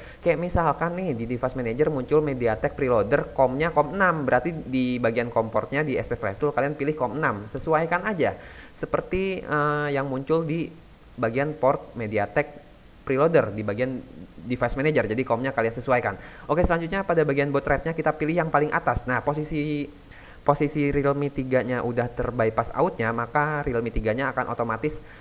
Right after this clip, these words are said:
stuck di E D L mode atau di preloader mode ya, yang artinya Realme tiga-nya akan posisi mati ya, mati total. Oke, selanjutnya setelah uart-nya kita sesuaikan dengan COM yang muncul di device manager dan baud rate-nya kita pilih paling atas,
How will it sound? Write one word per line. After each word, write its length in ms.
stuck 400
di 480
E 80
D 160
L 80
mode 400
atau 320
di 80
preloader 400
mode 400
ya, 160
yang 160
artinya 560
Realme 240
tiga-nya 320
akan 160
posisi 320
mati 400
ya, 160
mati 240
total. 320
Oke, 160
selanjutnya 320
setelah 320
uart-nya 320
kita 320
sesuaikan 560
dengan 240
COM 320
yang 160
muncul 240
di 80
device 240
manager 320
dan 160
baud 160
rate-nya 320
kita 160
pilih 240
paling 240
atas, 320